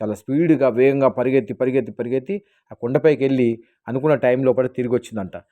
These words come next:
అప్పుడు వెంటనే ఆ కుందేలునే విజేతగా అక్కడ ఉన్న న్యాయ నిర్ణేతలు ప్రకటించారంట. మిగతా జంతువులన్నీ వచ్చి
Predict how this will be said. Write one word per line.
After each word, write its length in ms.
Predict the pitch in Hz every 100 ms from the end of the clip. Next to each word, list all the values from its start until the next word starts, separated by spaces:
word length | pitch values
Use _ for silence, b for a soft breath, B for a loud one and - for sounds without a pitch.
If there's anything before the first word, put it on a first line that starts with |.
| _ _ _
అప్పుడు 400 | 117 - 120 107
వెంటనే 480 | 113 123 143 123 127 _ _ -
ఆ 80 | 123
కుందేలునే 480 | - 139 156 175 165
విజేతగా 680 | 135 139 143 151 123 120 127 b 120
అక్కడ 160 | 120
ఉన్న 180 | 131 143
న్యాయ 320 | 127 123 135
నిర్ణేతలు 500 | 135 131 135 131 123
ప్రకటించారంట. 760 | 120 120 113 123 113 101 92 90 _ _ _
మిగతా 240 | 117 127 160
జంతువులన్నీ 500 | 143 143 147 135 131
వచ్చి 360 | 123 131 151